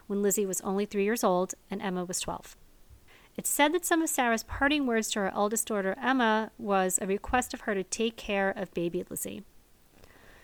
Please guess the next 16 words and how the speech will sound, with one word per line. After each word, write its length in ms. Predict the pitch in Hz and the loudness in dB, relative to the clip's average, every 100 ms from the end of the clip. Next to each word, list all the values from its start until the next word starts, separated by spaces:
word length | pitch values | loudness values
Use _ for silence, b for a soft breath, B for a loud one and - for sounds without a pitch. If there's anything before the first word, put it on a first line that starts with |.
| b b - | b b -8
Three 200 | 254 349 | 2 4
years 260 | 403 403 214 | 6 6 4
later, 320 | 185 185 196 | 2 0 -2
when 140 | 214 | -2
the 80 | 208 | 0
girls 260 | 208 196 208 | 0 0 0
are 60 | |
now 160 | 196 190 | -2 -2
six 300 | - 226 269 | -2 -4 -2
and 100 | 262 | -2
fifteen, 540 | 294 - 196 185 208 | -2 -2 -2 -2 -2
their 100 | 214 | -4
father 360 | - 208 208 226 | 0 2 2 0
gets 220 | 233 - | -2 -2
married 280 | 196 196 233 | 0 0 0
again 420 | 214 175 185 | 0 0 -2